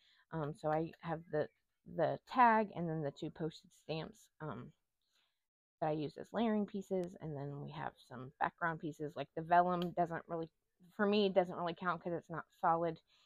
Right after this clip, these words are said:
It is see-through. So, yeah. So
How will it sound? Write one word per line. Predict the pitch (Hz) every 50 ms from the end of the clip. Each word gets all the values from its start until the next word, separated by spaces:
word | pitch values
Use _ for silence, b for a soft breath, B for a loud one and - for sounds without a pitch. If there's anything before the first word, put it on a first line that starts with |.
| b b b -
It | 147 156
is | 151 147 - _
see-through. | - 196 185 - - 156 165 175 170 156 - _ _ _ _ _ _ _ -
So, | - 139 - - 156 _ _ _ _ _ _ _
yeah. | _ _ _ _ _ _ _ _ _ _ _ _ _ _ _ _ _ _ _ _ _ _ _ _ _ _ _ _ _ _ _ _ _ _ -
So | 185 180